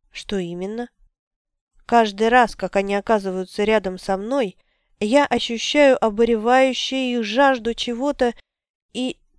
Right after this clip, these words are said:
чудовищное вожделение". Кэлен потерла руки, вздрогнув от мысли, что столь чудовищное зло где-то поблизости.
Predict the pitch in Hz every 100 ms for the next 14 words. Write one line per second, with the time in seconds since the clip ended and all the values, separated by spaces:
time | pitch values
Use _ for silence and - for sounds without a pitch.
0 | _ - 277 294 294 269 285 285 277 247
1 | 277 294 226 170 156 156 _ _ _ _
2 | _ _ _ _ _ _ - 226 190 180
3 | 185 - 185 - 180 170 180 226 226 214
4 | 208 _ _ _ 202 202 220 294 214 180
5 | 175 - 196 208 254 - 180 180 - 185
6 | - 240 220 - 202 233 220 185 - 185
7 | 180 180 240 254 175 _ _ _ - 208
8 | 233 220 208 240 226 202 175 - - -